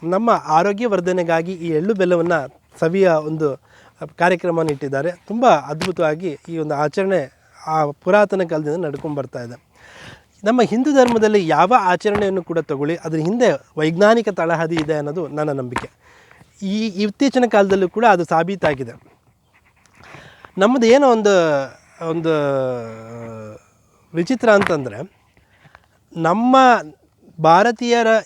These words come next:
ಏನೇ ಒಂದು ಋಷಿ ಪರಂಪರೆ ಎಂದಿರ್ಬೋದು, ಭಾರತೀಯ ವಿಜ್ಞಾನಿಗಳು ಏನೇ ಮಾಡಿದ್ರು ಕೂಡ ಇವತ್ತಿನ ಒಂದು ಜನಾಂಗಕ್ಕೆ ಅದು ಇಷ್ಟ ಆಗಲ್ಲ. ಅಲ್ಲಿ ಅಮೇರಿಕದವ್ರು ಮಾಡಿದ್ರು,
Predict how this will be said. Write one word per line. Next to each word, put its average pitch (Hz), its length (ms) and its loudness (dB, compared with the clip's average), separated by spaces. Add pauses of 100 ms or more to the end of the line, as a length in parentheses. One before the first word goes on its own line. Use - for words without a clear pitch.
ಏನೇ 185 400 0
ಒಂದು 220 280 0
ಋಷಿ 175 220 -4
ಪರಂಪರೆ 190 560 0
ಎಂದಿರ್ಬೋದು, 165 520 -2
ಭಾರತೀಯ 160 460 2
ವಿಜ್ಞಾನಿಗಳು 180 540 0
ಏನೇ 165 260 0
ಮಾಡಿದ್ರು 165 400 0
ಕೂಡ 185 160 -4
ಇವತ್ತಿನ 185 520 0
ಒಂದು 175 200 -2
ಜನಾಂಗಕ್ಕೆ 165 520 -4
ಅದು 147 140 -2
ಇಷ್ಟ 147 200 -6
ಆಗಲ್ಲ. 139 280 0
ಅಲ್ಲಿ 160 320 -6
ಅಮೇರಿಕದವ್ರು 214 680 2
ಮಾಡಿದ್ರು, 196 560 4